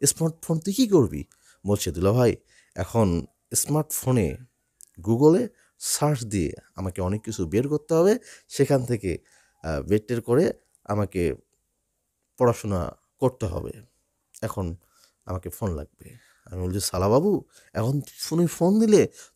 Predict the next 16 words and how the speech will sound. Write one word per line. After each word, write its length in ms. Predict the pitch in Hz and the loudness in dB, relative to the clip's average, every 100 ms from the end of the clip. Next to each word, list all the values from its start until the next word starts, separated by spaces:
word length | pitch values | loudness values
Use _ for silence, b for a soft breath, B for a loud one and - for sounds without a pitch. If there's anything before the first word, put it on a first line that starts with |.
| - | -2
তুমি 220 | 160 175 | 2 2
তো 120 | 175 170 | 6 8
আর, 140 | 160 | 8
আহ, 640 | 143 - _ _ - 80 | 6 2 _ _ -2 -2
পড়াশোনা 460 | 78 147 180 - 208 | 0 0 0 2 2
করবে 280 | 196 202 170 | 6 6 6
না, 300 | 113 87 87 | 4 2 -2
তুমি 200 | - 151 | -4 -2
তো 140 | 170 | 2
ওই 60 | 170 | 2
সব 240 | 180 170 | 2 -2
জিনিস 280 | 165 160 120 | 0 0 2
দেখবে, 240 | 110 85 | 0 -2
হুলুলুলু 500 | 78 110 139 160 160 | -4 0 2 2 0
দেখবে, 400 | 131 95 78 - - _ _ | 0 0 -2 -12 -18 _ _
অতএব 220 | - 147 | -2 0